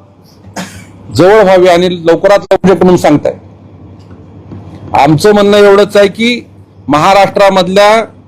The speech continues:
हजारो शेतकऱ्यांचा त्या ठिकाणी हजारो हेक्टर जमीन त्या शक्तीपीठासाठी जाते, त्यासाठी मोबदला सुद्धा अतिशय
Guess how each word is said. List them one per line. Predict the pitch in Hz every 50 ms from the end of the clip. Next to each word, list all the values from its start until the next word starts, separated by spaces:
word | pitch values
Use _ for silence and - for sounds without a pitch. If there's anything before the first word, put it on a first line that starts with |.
| - - - - - - - - - - - - - - - - 170
हजारो | 165 170 214 226 226 226
शेतकऱ्यांचा | 220 226 214 214 - 208 202 208 202 190 - 220 214
त्या | 202 214 208 196
ठिकाणी | 180 190 151 190 190 180 190 208 214 214 214 - - -
हजारो | 160 160 165 214 220 220 202
हेक्टर | 185 196 190 - 214 196
जमीन | 170 160 190 190 196 196
त्या | 190 196 196 190 190 - - - _ _ _ _ _ - - - - _ - _ - - - - - - - - - - - - - - - - - - - - - - - - - - - - -
शक्तीपीठासाठी | - 170 - - 196 175 190 180 190 185 180 185 160 185 170
जाते, | 151 175 165 165 - 190 196 202 202 - - - _ _ _ - - - -
त्यासाठी | 165 165 170 - 175 147 170
मोबदला | 170 165 160 151 143 165 160 156 170
सुद्धा | 156 - 156 143 165 156 147
अतिशय | 147 143 - 156 147 - 175 180 180 165